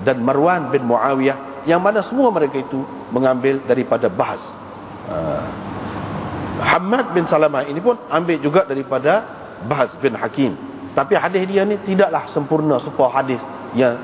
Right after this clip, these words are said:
mereka yang tersebut sebelum ini. Hmm. Dengan sanadnya,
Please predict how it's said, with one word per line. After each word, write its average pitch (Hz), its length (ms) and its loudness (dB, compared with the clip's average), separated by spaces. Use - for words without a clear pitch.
mereka 139 320 2
yang 117 160 4
tersebut 104 400 -2
sebelum 110 220 4
ini. 69 140 -8
Hmm. 107 180 2
Dengan 139 160 8
sanadnya, 143 560 2